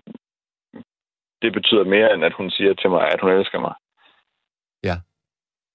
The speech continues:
Speaker 1: Øhm, altså, jeg har oplevet mange ting,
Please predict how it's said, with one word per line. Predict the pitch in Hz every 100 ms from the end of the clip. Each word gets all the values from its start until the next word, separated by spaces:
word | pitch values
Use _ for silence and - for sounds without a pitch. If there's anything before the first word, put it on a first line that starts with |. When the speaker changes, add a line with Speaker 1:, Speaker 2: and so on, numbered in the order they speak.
| _ _ _ _ _ _ _ _ _ _ _ _ _ _ _ _ -
Speaker 1:
Øhm, | 85 82 78 - - - _ _ _ _ _
altså, | 98 101 90 82 _ _ _ _ _ _ _ _ _ _ _ _ _ _ _ _ _ _ _ -
jeg | 101 95
har |
oplevet | 107 101 95 90 87 82 69 - - - _ _ _ _ _ _ _ _ _ _ _ _ _ _ _ _ -
mange | 98 110 113
ting, | - 101 90